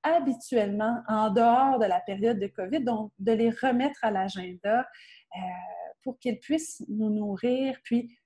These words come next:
prendre cette place-là, ou en tout cas, du moins, prendre une certaine place pour pas que ce soit l'alcool qui prenne toute, toute cette place-là et,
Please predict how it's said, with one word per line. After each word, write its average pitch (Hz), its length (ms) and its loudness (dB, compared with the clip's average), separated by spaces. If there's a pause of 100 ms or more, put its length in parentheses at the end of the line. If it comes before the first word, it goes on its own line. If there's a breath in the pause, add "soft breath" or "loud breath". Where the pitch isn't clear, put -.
(200)
prendre 277 500 0
cette - 280 -4
place-là, 202 520 -2
ou 233 160 0
en 208 80 -6
tout - 160 -16
cas, 277 100 0
du 226 140 0
moins, 240 180 0
prendre 262 340 -6
une 196 120 -4
certaine 220 680 -4
place 240 340 0
pour - 160 -16
pas 294 240 -2 (400 soft breath)
que 240 80 0
ce 240 140 -2
soit 240 220 0
l'alcool 214 480 -2
qui - 120 -20
prenne 190 360 -8 (380)
toute, 247 220 -8 (180)
toute 269 160 -6
cette - 220 -8
place-là 185 340 0
et, 220 140 -2